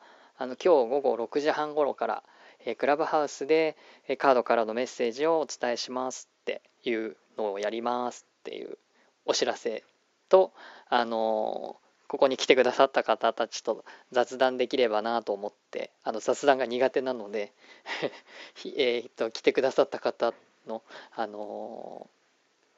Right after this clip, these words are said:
助けを借りながらですね、雑談し-、できたらと思ってました。あの、昼間に、あの、スタイフ聞いてたら、今からお弁当買いに行きますとか、なんか釣りに来てますみたいな感じで、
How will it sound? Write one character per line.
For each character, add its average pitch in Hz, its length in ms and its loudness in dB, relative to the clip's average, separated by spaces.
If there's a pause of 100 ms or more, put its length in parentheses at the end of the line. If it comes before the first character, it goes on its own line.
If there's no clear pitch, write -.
(320)
助 135 300 2
け - 20 8
を 123 60 -2
借 127 160 0
り 127 40 0
な 127 120 2
が 113 100 0
ら 104 120 -2
で 107 100 -8
す - 140 -14
ね、 110 180 -4 (240)
雑 120 240 -4
談 120 180 -2
し-、 - 120 -14 (180)
で 135 160 -2
き - 100 -10
た 110 100 -6
ら 104 120 -8
と 107 100 -8
思 117 240 -6
っ 110 60 -4
て - 140 -10
ま 107 120 -8
し - 100 -10
た。 - 140 -6 (580)
あ - 60 -20
の、 - 160 -14
昼 175 220 0
間 185 120 4
に、 143 120 0
あ 110 80 -2
の、 107 360 -8 (600)
ス - 80 -16
タ 139 140 6
イ 117 40 4
フ 127 120 -2
聞 123 260 -4
い 117 40 -10
て 131 140 2
た 110 140 -2
ら、 110 240 0 (320)
今 170 180 0
か 120 120 6
ら 113 100 4
お 117 60 0
弁 160 260 2 (100)
当 170 420 2 (340)
買 160 180 4
い 160 40 -2
に 147 280 -4
行 - 100 -12
き - 80 -4
ま 131 320 2
す - 100 -12
と - 100 -12
か、 - 180 -6
な 123 80 -4
ん - 20 -8
か 120 80 -2
釣 156 260 -4
り 160 120 -2
に 160 240 -6 (100)
来 - 80 -14
て 151 120 2
ま 131 200 -2
す - 120 -10
み 117 100 -4
た 113 100 0
い - 20 -4
な 104 100 -4
感 107 200 -6
じ 110 80 -14
で、 104 200 -4